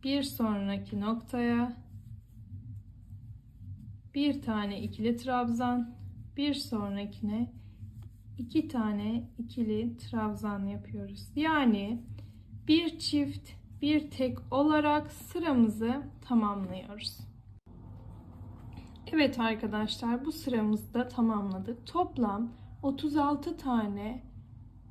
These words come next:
ikili trabzan elde etmiş olduk. Şimdi sizinle beraber birleştiriyoruz.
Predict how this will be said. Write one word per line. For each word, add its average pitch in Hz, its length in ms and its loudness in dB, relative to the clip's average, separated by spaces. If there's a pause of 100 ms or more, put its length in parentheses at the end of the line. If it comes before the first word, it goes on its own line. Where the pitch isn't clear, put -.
(200)
ikili 247 480 4
trabzan 233 640 4
elde 220 380 6
etmiş 214 380 -2
olduk. 233 460 2
Şimdi 220 720 -2
sizinle 214 720 -4
beraber 226 920 -4 (1300)
birleştiriyoruz. 254 1120 0